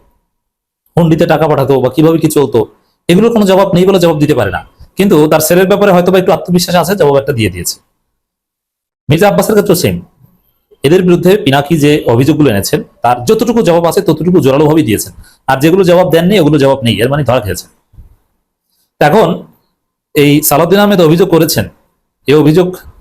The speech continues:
আহ, এই লেটে অভিযোগ করার কারণে এই অভিযোগের আন্তরিকতা নিয়ে প্রশ্ন আছে, বা এই মামলা বিএনপি কিভাবে চালায়। দেখেন, এর আগে কিন্তু গুম কমিশনের কাছে, আহ,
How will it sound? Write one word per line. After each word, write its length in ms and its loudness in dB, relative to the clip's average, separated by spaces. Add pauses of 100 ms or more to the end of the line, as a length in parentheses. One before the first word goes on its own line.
(540)
আহ, 260 -2
এই 140 2
লেটে 300 0
অভিযোগ 280 0
করার 180 0
কারণে 400 -2 (800)
এই 120 0
অভিযোগের 420 2
আন্তরিকতা 560 0
নিয়ে 120 2
প্রশ্ন 300 -4
আছে, 200 -6
বা 140 0
এই 80 0
মামলা 260 0
বিএনপি 280 -4
কিভাবে 280 0
চালায়। 320 0 (400)
দেখেন, 140 0
এর 100 2
আগে 160 2
কিন্তু 160 0
গুম 180 2
কমিশনের 360 0
কাছে, 440 -2 (120)
আহ, 200 0